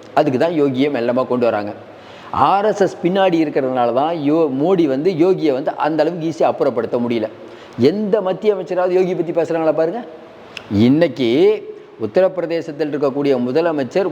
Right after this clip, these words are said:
மோடியை பார்க்க போறாரு. இப்ப லேட்டஸ்டா கிடைக்கிற தகவல் என்ன? இல்லைங்க, அந்த வெள்ளச்சரிவு, கிள்ளச்சரிவு அதெல்லாம் பாதிப்புல வயநாட்டுல பிஸியா இருக்காரு, அதனால மோடியை சந்திக்க முடியுமாங்கிறதே சந்தேகம். என்னங்க அது, மோடியை சந்திக்க தான் அங்கிருந்து ஃப்ளைட் பிடிச்சி போயிருக்காரு, வேற என்னங்க பண்ண முடியும்? மோடி ஐயா பிஸியா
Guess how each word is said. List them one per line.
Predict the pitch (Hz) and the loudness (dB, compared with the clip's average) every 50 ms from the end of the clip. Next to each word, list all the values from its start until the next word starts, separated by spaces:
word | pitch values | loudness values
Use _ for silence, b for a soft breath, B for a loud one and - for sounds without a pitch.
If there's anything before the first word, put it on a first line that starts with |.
| 135 139 | 0 0
மோடியை | 156 175 165 156 | 2 2 4 2
பார்க்க | 143 113 135 139 127 131 113 120 | 2 2 0 0 0 -2 -2 -2
போறாரு. | 113 110 107 107 - - - - | -2 -2 -4 -4 -8 -14 -18 -20
இப்ப | - - 135 | -6 -2 0
லேட்டஸ்டா | 127 143 170 170 - 175 - - 180 165 | 2 2 2 2 -2 -4 -2 -2 -2 -2
கிடைக்கிற | 160 151 156 147 151 139 | -2 -2 -2 -2 -4 -2
தகவல் | 131 151 151 160 156 151 | -2 0 0 0 0 0
என்ன? | 147 143 147 151 160 160 - B B B B B - | -2 -2 -2 -4 -4 -6 -10 B B B B B 0
இல்லைங்க, | 170 190 208 196 190 | 2 2 2 2 0
அந்த | 180 170 156 | 0 0 0
வெள்ளச்சரிவு, | 135 143 160 185 190 185 - - 170 165 165 165 180 175 151 | 0 0 0 0 0 -2 -2 -2 -2 -2 0 0 -2 0 0
கிள்ளச்சரிவு | 160 170 170 170 170 160 160 165 165 | 0 0 0 -2 0 -2 0 2 2
அதெல்லாம் | 151 143 139 147 147 156 160 156 139 | 2 2 2 0 0 0 -2 0 0
பாதிப்புல | 143 156 156 156 143 143 151 135 120 | 0 2 2 0 -2 -2 -2 0 0
வயநாட்டுல | 123 147 165 170 160 147 127 123 117 110 110 - 123 127 | 0 0 0 0 -2 -4 -2 -2 -4 -4 -4 -4 -6 -6
பிஸியா | 143 139 - 185 175 151 | -6 -2 0 2 2 2
இருக்காரு, | 131 - 139 120 120 127 123 110 101 - - - B B B B B | 2 2 2 2 2 2 0 -2 -4 -8 -14 -20 B B B B B
அதனால | - 139 151 156 180 190 | 0 2 2 2 2 2
மோடியை | 156 139 165 208 226 214 196 | 2 2 2 2 2 0 -2
சந்திக்க | 151 - 147 180 196 220 190 202 | -2 -2 -4 -4 -2 -2 0 0
முடியுமாங்கிறதே | 180 175 175 160 160 156 147 143 135 147 | 0 -2 -2 -2 -2 -2 -2 0 0 0
சந்தேகம். | 160 - 123 120 117 113 101 104 107 - - - - - - - - - - - - - - - - - - - - - - - - - - | -2 -2 -4 -2 0 0 -2 -2 -6 -10 -16 -20 -20 -20 -20 -20 -20 -20 -20 -20 -20 -20 -20 -20 -20 -18 -18 -18 -16 -16 -16 -16 -16 0 2
என்னங்க | 123 147 185 220 214 185 | 2 4 4 2 2 2
அது, | 160 151 185 190 | 2 2 2 2
மோடியை | 170 170 202 202 185 | 2 2 4 4 2
சந்திக்க | 147 156 160 170 170 175 | 2 0 -2 0 0 0
தான் | 175 180 | 0 0
அங்கிருந்து | 165 160 165 160 165 139 | 0 -2 -2 -4 -4 -2
ஃப்ளைட் | 160 175 180 156 151 | -2 -2 -2 -2 -4
பிடிச்சி | 160 143 147 135 | -4 -4 0 0
போயிருக்காரு, | 147 147 147 135 143 147 160 165 | 2 2 2 2 0 0 0 0
வேற | 139 143 143 | -2 -2 -2
என்னங்க | 165 185 214 208 | -2 -2 -4 -2
பண்ண | 180 170 165 160 | -2 -2 -2 -2
முடியும்? | 151 151 160 180 196 185 160 139 143 | -2 -2 -2 0 0 0 0 0 0
மோடி | 165 180 165 | 0 0 2
ஐயா | 147 156 165 151 | 2 0 0 0
பிஸியா | 139 139 139 - 185 180 | -2 -4 -2 0 0 0